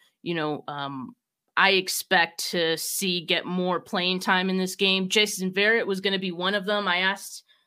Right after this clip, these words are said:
people throughout the week on my shows, like, who,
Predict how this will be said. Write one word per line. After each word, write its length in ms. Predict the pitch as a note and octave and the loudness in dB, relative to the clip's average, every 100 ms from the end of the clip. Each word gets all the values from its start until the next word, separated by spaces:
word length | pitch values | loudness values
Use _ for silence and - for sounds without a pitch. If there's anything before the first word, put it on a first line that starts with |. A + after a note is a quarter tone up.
| _ _ - | _ _ -4
people 380 | B3 - A3 | -4 -2 -4
throughout 320 | G#3 G#3+ G3+ G3 | 0 2 2 0
the 80 | |
week 300 | F3 G#3 G#3 | -2 -2 0
on 120 | G3+ F3+ | 0 2
my 120 | F3 | 0
shows, 580 | - B3 A#3 A3+ A3 F#3+ | 0 0 2 2 0 0
like, 200 | F3+ F#3 | -2 -2
who, 380 | A#3 G#3+ G3+ | -4 -4 -6